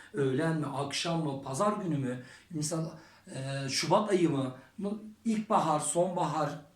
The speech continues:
kış, yaz, bunların hepsi olabilir. Zaman biliyorsunuz. Bunları kapsıyor. Daha birçok örnek verebiliriz. Hikayenin zamanı. E, son olarak da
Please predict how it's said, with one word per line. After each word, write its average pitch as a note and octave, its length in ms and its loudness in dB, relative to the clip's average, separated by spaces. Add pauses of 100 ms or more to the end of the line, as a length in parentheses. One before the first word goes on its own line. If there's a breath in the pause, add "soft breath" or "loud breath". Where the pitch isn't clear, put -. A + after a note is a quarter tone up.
(240 soft breath)
kış, F#3 420 0
yaz, F3 360 2
bunların G#3 240 2
hepsi C4 260 2
olabilir. D#3 400 2
Zaman D3 360 0
biliyorsunuz. D3+ 480 -4 (380 loud breath)
Bunları F3 340 2
kapsıyor. D3 300 -2
Daha G#3+ 200 0
birçok E3 340 -4
örnek C#3+ 340 -2
verebiliriz. C3 600 0 (340 loud breath)
Hikayenin D3 540 2
zamanı. A#3 580 6 (480 loud breath)
E, C3 320 0
son C4+ 260 0
olarak D#3+ 460 2
da F#3 380 4